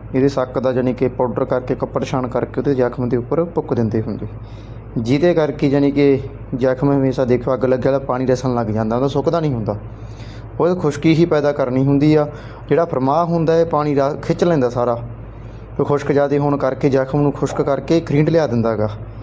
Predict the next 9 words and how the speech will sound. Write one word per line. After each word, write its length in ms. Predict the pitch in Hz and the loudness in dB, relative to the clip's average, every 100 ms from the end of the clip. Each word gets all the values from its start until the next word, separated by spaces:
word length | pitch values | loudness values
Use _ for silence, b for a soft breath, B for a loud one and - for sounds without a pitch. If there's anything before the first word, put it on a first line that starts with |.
| B B - | B B -10
ਇਸ 80 | - | -4
ਕਰਕੇ 320 | 147 147 156 | -2 0 2
ਜਾਣੀ 220 | 139 139 | 2 2
ਕਿ 160 | 135 151 | 2 2
ਇਹ 120 | 151 | 2
ਕਾਫੀ 440 | 147 127 - 143 160 B B B B B B B - | 2 0 2 2 2 B B B B B B B -2
ਆਯੁਰਵੈਦਿਕ 520 | 127 131 139 147 139 135 | 0 2 2 2 2 2
ਦੇ 180 | 131 | 4
ਵਿੱਚ 280 | 120 123 120 | 4 2 4